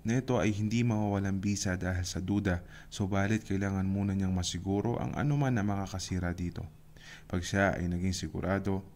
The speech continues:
kanyang ititigil ang kanyang sala o dasal at isasagawa ulit ang kanyang abolusyon.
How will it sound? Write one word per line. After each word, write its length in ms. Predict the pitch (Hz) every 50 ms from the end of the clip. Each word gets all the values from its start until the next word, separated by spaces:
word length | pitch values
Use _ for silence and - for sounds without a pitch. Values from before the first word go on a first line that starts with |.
| - -
kanyang 320 | - 101 104 107 110 107 110
ititigil 480 | 110 - - - - 113 110 120 113
ang 80 | 107 95
kanyang 320 | - - 101 101 98 92
sala 400 | 92 - - 90 90 95 98 95
o 80 | - 85
dasal 480 | 90 90 82 - - 104 107 107 104 107 - - - - - -
at 160 | - 131 -
isasagawa 720 | 147 143 139 123 117 - - 101 101 104 101 101 98 80 -
ulit 320 | - 90 92 87 90 -
ang 80 | 90 87
kanyang 320 | - 92 90 90 - -
abolusyon. 560 | 87 82 87 85 87 85 - 95 85 82 85